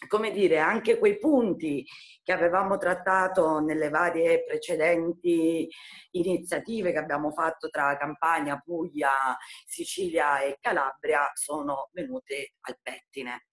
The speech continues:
Viene al pettine la mala sanità, la cattivissima gestione dei piani regionali sanitari,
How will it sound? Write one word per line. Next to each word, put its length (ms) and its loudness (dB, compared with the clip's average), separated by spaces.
Viene 240 0
al 140 -4
pettine 560 0
la 440 2
mala 280 2
sanità, 760 -2
la 180 0
cattivissima 880 -4
gestione 1200 0
dei 220 0
piani 720 2
regionali 760 0
sanitari, 1000 0